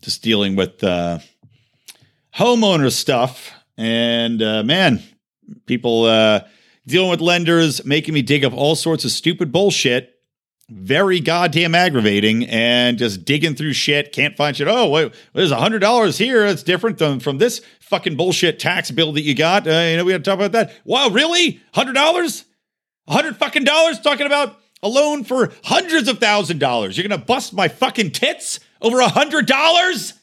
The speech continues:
Anyway, aggravating, and that is on top of several other layers of aggravation. So I've just, I had a long day. I've had a long day. But it did not stop me,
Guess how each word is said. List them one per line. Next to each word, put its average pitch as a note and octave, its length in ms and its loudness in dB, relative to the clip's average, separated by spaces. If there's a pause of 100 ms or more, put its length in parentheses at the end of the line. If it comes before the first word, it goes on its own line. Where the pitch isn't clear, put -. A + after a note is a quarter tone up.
(2000)
Anyway, A2 500 -2 (840)
aggravating, B2 720 2 (200)
and B2 180 0
that G#2+ 180 2
is G2 140 -4
on G2+ 120 -4
top G2 300 -4
of F2 160 -10
several G#2+ 480 -2
other G2 200 -4
layers F2+ 440 -10
of E2+ 160 -20
aggravation. F2+ 760 -18
So - 200 -2
I've - 80 -2
just, D3+ 160 -6
I D#4+ 100 4
had D#4 340 2
a D4 60 -2
long C#4 180 2
day. A3+ 280 -2 (500)
I've D#3 160 -6
had C#3+ 160 -6
a C3+ 40 -8
long B2+ 200 -4
day. G#2+ 240 -6 (720)
But G#3+ 300 -2
it B2+ 120 -4
did B2+ 180 0
not C4 340 -2 (220)
stop - 500 -4
me, F#2 380 -2